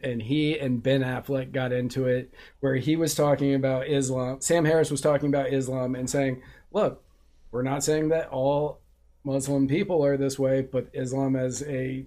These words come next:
general concept has a lot of violent tendencies." And Ben Affleck was screaming at him, uh, telling him he sounded ignorant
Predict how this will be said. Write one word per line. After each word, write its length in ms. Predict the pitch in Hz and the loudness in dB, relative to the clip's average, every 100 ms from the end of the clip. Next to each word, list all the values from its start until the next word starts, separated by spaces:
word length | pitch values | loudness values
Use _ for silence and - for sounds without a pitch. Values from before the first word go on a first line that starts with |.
| 139 131 | -14 -8
general 380 | 131 135 135 | -4 -2 -2
concept 640 | 135 127 123 127 127 - - - - _ - | -2 -4 -4 -4 -4 -6 -16 -20 -20 _ -6
has 360 | 139 143 135 | 0 2 2
a 60 | 143 | 2
lot 260 | 131 131 | 2 2
of 120 | 135 127 | 2 0
violent 400 | 127 127 127 - | -2 -2 -2 0
tendencies." 640 | 170 156 135 135 131 120 | 2 2 2 2 0 -2
And 460 | 143 127 127 117 - | -2 0 -2 -4 -6
Ben 240 | 135 135 | -2 0
Affleck 560 | 131 127 127 127 123 123 | 0 -2 -2 -2 -2 -6
was 200 | 120 - | -8 -6
screaming 440 | - 180 143 120 | -2 0 0 -2
at 160 | 110 110 | -8 -10
him, 280 | 113 113 - - - - | -8 -8 -10 -18 -20 -6
uh, 300 | 131 127 117 - - | -4 -2 -6 -10 -18
telling 280 | - 143 135 | -2 0 2
him 180 | 135 131 | 2 2
he 200 | 127 135 | 2 0
sounded 640 | 131 127 123 123 123 120 135 | 0 -2 -4 -4 -6 -8 -4
ignorant 500 | 151 139 131 127 | 0 0 0 -2